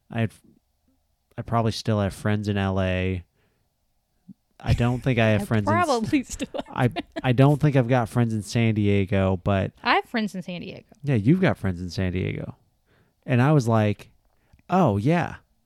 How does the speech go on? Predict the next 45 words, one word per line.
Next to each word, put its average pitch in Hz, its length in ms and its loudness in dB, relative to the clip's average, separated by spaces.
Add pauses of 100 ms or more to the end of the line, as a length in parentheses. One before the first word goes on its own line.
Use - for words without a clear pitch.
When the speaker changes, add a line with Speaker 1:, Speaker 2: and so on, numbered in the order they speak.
Speaker 1:
San 139 300 -4
Francisco 143 600 -2
to 110 460 2
Speaker 2:
Right. 190 240 -2
Speaker 1:
San 156 160 2
Speaker 2:
No, 165 60 6
Speaker 1:
Diego? 170 400 6
Speaker 2:
that 151 80 2
Speaker 1:
No 165 140 4
big 170 180 6
deal. 185 200 4
Let's 120 160 2
Speaker 2:
right. 117 100 -2
Speaker 1:
do 165 180 6
it. 101 240 2
Speaker 2:
It's - 120 -8
a 208 60 -6
long 190 220 -6
Speaker 1:
I'll 180 40 -8
Speaker 2:
drive. 151 240 2
Speaker 1:
go 180 140 6
say 180 180 2
hi 175 240 4
to 185 100 4
people 107 400 0
'cause, 143 320 0 (240)
you 175 140 2
know, 151 160 4
California." 165 800 -2
Speaker 2:
Right. 185 320 -10 (200)
Speaker 1:
And 123 140 -4
then 120 80 4
I'm 117 80 0
like, 110 220 0
"Oh, 131 240 2
wait, 98 380 -2
what? 147 480 0 (520)
That's 113 240 -2
a 107 280 0
seven-hour 123 760 2
drive?" 107 480 -4
Speaker 2:
Right. 285 240 -6 (760)
Speaker 1:
So 147 420 2 (200)
to 131 160 4
me, 120 600 2